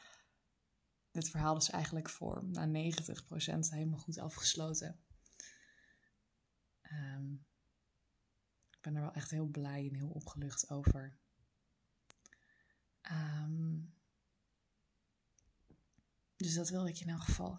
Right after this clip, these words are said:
<laughs> vertellen. Dat dit, deze hele heftige week toch nog een hele fijne afsluiting heeft gekregen. En ik ben ook echt compleet gesloopt, kan ik je vertellen.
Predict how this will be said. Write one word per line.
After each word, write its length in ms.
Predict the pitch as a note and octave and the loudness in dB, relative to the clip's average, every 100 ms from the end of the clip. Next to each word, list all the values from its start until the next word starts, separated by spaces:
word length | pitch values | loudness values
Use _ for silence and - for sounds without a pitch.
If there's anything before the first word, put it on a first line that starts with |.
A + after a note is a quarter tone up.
| - | -6
<laughs> 100 | - | -2
vertellen. 680 | F#3 - F3+ D#3+ G3 C4 - _ _ _ _ _ _ _ _ - - - | 2 4 4 2 0 -6 -14 _ _ _ _ _ _ _ _ -20 -20 -10
Dat 240 | E3 - | -8 -6
dit, 240 | D#3+ D3+ D#3+ | -6 -4 -4
deze 260 | D#3 D#3 | -4 -2
hele 340 | D#3 D3+ D#3+ D#3+ | 0 2 4 4
heftige 440 | D#3 D#3+ - D#3+ | 2 0 -2 -2
week 200 | D3+ D3+ | -4 -4
toch 140 | D#3+ | -2
nog 140 | E3 D#3 | -2 2
een 80 | D3+ | 2
hele 220 | D3+ D3+ | 0 -2
fijne 340 | D#3+ D#3 D#3 | -2 -2 0
afsluiting 540 | D#3+ D#3+ - D#3 D#3+ D#3 | -2 -4 -2 -2 -2 -2
heeft 180 | D3+ | -2
gekregen. 680 | - - - D3+ D3+ D#3 D3+ | -4 -8 -8 -8 -6 -6 -2
En 260 | D3 C#3+ - - - - _ - | 0 -2 -4 -16 -20 -20 _ -12
ik 140 | D3 | 0
ben 100 | D3 | 4
ook 160 | C#3+ - - | 4 0 -10
echt 420 | - D#3 D3 - - | -4 -2 -4 -8 -10
compleet 1000 | - E3+ E3 E3 - E3 D#3+ F3+ F#3 | 0 2 2 12 12 12 12 2 0
gesloopt, 600 | - D#3 - D3 C#3+ E3 | -4 2 2 2 -2 -4
kan 160 | - E3 | -2 0
ik 100 | D#3 | 0
je 80 | D#3+ | 0
vertellen. 600 | D#3+ D#3+ D3+ D#3 F#3 | -2 -2 -2 -4 -6